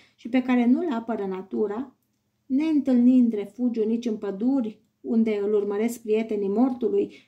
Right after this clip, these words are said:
nici la triburile străine ce l-ar preda și nici în căminul său ce nu l-ar salva, devine atât de nenorocit încât un tribunal răzbunător ar face un bine. Acolo ar exista cel puțin o formă,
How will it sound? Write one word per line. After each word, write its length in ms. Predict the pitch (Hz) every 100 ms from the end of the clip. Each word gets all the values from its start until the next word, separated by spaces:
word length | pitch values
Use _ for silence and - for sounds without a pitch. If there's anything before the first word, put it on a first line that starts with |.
| _
nici 280 | 254 277 -
la 160 | 240
triburile 540 | 226 262 240 233 220 208
străine 760 | - 208 214 277 247 202 214 _ _
ce 140 | 233
l-ar 200 | 220 208
preda 500 | 208 196 190 190 247
și 180 | 262 247
nici 200 | 233 254
în 100 | 254
căminul 420 | 214 214 220 220
său 340 | 208 - 233 226
ce 200 | 226 208
nu 120 | 262
l-ar 160 | 254 175
salva, 680 | - 196 190 185 190 247 - _
devine 420 | 254 247 240 269
atât 340 | 233 220 - 262
de 80 | 226
nenorocit 720 | 214 202 196 196 - 277 -
încât 300 | 214 220 240
un 140 | 226
tribunal 600 | 226 196 202 220 269 240
răzbunător 720 | 202 196 196 190 190 226 247 208
ar 120 | 196
face 260 | 208 202 208
un 160 | 202 214
bine. 360 | 202 190 190 - _ _ _ _
Acolo 300 | 254 247 359 403
ar 60 | 277
exista 440 | 226 214 - 269
cel 200 | 262 233
puțin 320 | 220 226 277
o 80 | 269
formă, 600 | 254 277 240 214 214